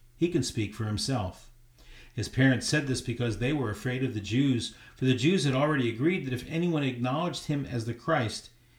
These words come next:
he would be expelled from the synagogue. For this reason, his parents said, "He is of age, question him." So a second time they called the man who had been blind and said to him,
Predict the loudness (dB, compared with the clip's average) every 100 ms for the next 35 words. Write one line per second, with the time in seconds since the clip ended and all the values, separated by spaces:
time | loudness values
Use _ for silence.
0 | _ 0 2 2 0 0 -2 0 -2 -4
1 | -4 -2 -2 -2 -4 -6 -8 -16 _ _
2 | _ _ -4 0 0 2 4 4 4 2
3 | 2 0 0 2 2 -2 -2 -2 -2 -6
4 | -18 _ _ 0 2 4 2 2 0 -2
5 | -4 -4 -4 -4 -2 0 0 -4 -10 _
6 | _ -20 -20 -20 -16 2 4 6 4 2
7 | 2 4 4 2 0 2 2 2 2 2
8 | 2 4 2 2 -2 0 0 0 0 -2
9 | -2 0 2 4 4 2